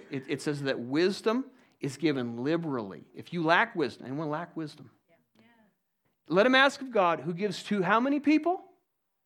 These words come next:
Speaker 1: Anyone who asks him liberally
Speaker 2: Yes.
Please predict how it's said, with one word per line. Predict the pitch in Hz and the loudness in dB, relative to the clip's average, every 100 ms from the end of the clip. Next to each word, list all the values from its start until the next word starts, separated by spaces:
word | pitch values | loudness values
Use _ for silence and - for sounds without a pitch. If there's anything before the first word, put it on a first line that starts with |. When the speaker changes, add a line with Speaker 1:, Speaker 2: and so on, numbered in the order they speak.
| _ - | _ 2
Speaker 1:
Anyone | 254 427 415 427 415 | 4 6 8 8 10
who | 427 | 12
asks | 403 415 440 - - | 12 12 6 0 4
him | 339 226 - - _ | 4 4 -2 -16 _
liberally | 226 233 359 440 392 311 240 180 117 - _ _ | 2 8 8 8 8 6 6 2 -4 -16 _ _
Speaker 2:
Yes. | _ | _